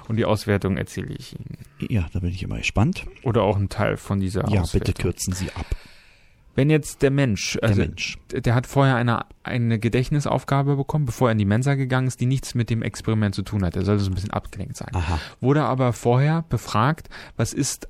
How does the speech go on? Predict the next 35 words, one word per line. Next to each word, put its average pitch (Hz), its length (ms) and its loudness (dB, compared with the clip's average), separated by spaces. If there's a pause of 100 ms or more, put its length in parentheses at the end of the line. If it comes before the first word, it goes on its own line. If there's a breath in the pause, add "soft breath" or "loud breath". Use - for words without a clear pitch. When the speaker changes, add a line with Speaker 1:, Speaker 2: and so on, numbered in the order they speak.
Speaker 1:
äh, 110 360 2
der 107 180 2
Körper-Geist-Dualismus 117 1400 2
und 135 240 -2
was, - 400 0
äh, 113 480 4
stellt 120 300 2
er 120 80 4
sich 110 180 0
unter 107 420 4
der 208 200 2
physikalistischen 113 880 0
Perspektive 113 680 0
vor? 165 320 0
Speaker 2:
Nein. 95 540 4
Speaker 1:
Dann 120 180 2
hat 131 140 0
man 147 160 2
ihm 139 140 0
das 127 160 0
nochmal 117 260 2
erklärt, 110 540 2
dann 131 100 0
sollte 120 300 2
der 117 160 0
das 107 180 0
mit 113 160 0
eigenen 104 360 4
Worten 101 280 4
wiederholen, 101 540 4
Speaker 2:
Ja. 104 80 4
Speaker 1:
diese 101 220 2
zwei 107 340 2
verschiedenen 110 580 0
Arten, 160 460 0